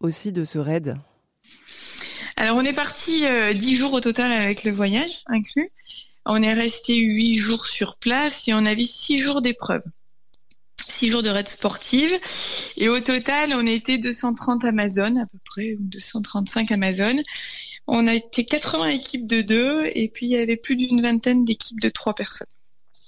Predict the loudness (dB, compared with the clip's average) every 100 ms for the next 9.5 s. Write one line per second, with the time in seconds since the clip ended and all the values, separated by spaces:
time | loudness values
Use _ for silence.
0 | -6 -2 -2 -2 0 4 6 4 4 0
1 | 0 0 0 0 -4 -6 -10 -14 -14 -18
2 | -20 -20 -20 -20 -20 -20 -20 -20 -14 -4
3 | -2 -2 -4 -4 -2 0 2 0 2 2
4 | 4 2 0 0 0 -2 -2 0 2 2
5 | 2 2 2 4 4 6 4 0 -6 -4
6 | -4 -2 -4 -6 -12 _ _ _ _ _
7 | -20 -16 -14 -14 -14 -14 -16 -4 0 0
8 | 2 2 2 0 0 0 0 -2 -4 -2
9 | 0 0 0 0 -2